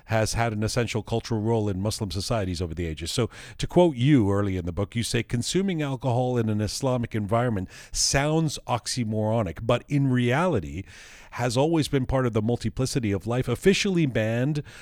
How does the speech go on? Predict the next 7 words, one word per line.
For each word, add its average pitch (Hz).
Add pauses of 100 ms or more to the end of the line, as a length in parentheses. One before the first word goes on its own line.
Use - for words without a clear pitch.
(160)
but 127
effectively 127
tolerated 98
at 92
the 95
margins." 101
It's, 110